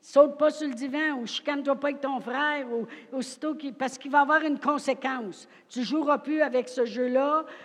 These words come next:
Ou, euh, mais les grands-mères, nous autres, on a le droit de tout. Hein. C'est, c'est, c'est ça qui est l'affaire. <laughs> Euh, si, sinon, tu joueras plus avec ce jouet-là ou tu vas t'en aller dans ta chambre. Il y a une conséquence à une mauvaise action. Amen.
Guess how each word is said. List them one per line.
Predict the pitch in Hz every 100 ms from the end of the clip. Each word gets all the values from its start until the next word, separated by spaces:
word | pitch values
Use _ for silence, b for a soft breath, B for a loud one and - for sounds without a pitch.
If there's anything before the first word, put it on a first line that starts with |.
| B -
Ou, | 262
euh, | 247 233
mais | 247
les | 247
grands-mères, | 240 233 240 269
nous | 226
autres, | 226 214
on |
a | 208
le | 196
droit | 208
de | 214
tout. | 175 202 -
Hein. | 180 160 _
C'est, | _ 151
c'est, | -
c'est | 165 180
ça | - 202
qui | 185
est |
l'affaire. | 165 - 156 - _
<laughs> | 165 - - B B B B B 220
Euh, | 254 214 - - 240 254 220
si, | 226 - 240 277 226
sinon, | - 277 285 320
tu | 311 247
joueras | 214 294 277 262
plus | 254 285 311 311 311
avec | 226 233 262 262
ce | - 254
jouet-là | 240 269 262 262 285 311 B B
ou | 262
tu | -
vas | 262 254
t'en | 269 269
aller | 262 277
dans | 269 247
ta | 247
chambre. | 220 269 285
Il |
y | 294
a |
une | 294
conséquence | 285 359 339 330 285 285 285 320 339 - B B
à | 254
une | 277 285 285
mauvaise | 269 262 277 226
action. | 247 247 - 247 202
Amen. | 214 247 277 311 339